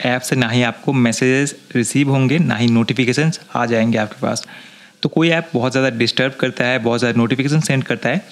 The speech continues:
तो उसको आप लोग यहाँ पे Freezer पे ऐड कर सकते हैं और वो ऐप तब तक enable नहीं होगा जब तक आप यहाँ पे आके उसको enable ना करें। और इसके यहाँ पे और भी एक feature है यो Party बोल के। यो Party के अंदर आएंगे तो आप लोग दूस-, दो तीन phones को एक साथ connect करके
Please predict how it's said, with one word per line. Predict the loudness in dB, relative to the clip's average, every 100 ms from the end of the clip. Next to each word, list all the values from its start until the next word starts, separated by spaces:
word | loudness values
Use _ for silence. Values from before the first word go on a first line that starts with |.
| -20 -4
तो | -2
उसको | 0
आप | 0 0
लोग | 0
यहाँ | 0
पे | 0
Freezer | 0 2 2
पे | 0
ऐड | 0 -2
कर | -4
सकते | -4 -4 -2
हैं | -2 -4 -14 -20 _ -20 -20 -6
और | -2 0 0
वो | 0 0
ऐप | 0 -4 -6
तब | -6 -4
तक | -2
enable | 0 2 2
नहीं | 2 2
होगा | 2 2
जब | 0
तक | -2 0
आप | -2 -6 -8 -4
यहाँ | -2
पे | 0 -2
आके | 0 -2
उसको | -2 0
enable | 2 2 0
ना | 2 2 2
करें। | 0 -4 -4 -10 -20 -20 -20 _ _
और | -2 -2
इसके | -2 0
यहाँ | 0 0
पे | -2
और | -2 0
भी | 0 0
एक | -2
feature | -2 0 0
है | -2 -4 -14 -10 -2
यो | 2 2 2
Party | -2 -2 -2
बोल | 0 0
के। | 0 -4 -6 _ 0
यो | 0 2
Party | -2 0
के | 0
अंदर | 2 2
आएंगे | 2 0 -2 -4 -2
तो | -2
आप | 0 0
लोग | -2 -2
दूस-, | -2 0 0 -2 -2
दो | 0
तीन | 0 0 0
phones | 0 0 0
को | -2
एक | 0 -2 -2
साथ | -4 -6 -4
connect | -2 0 0
करके | -2 -2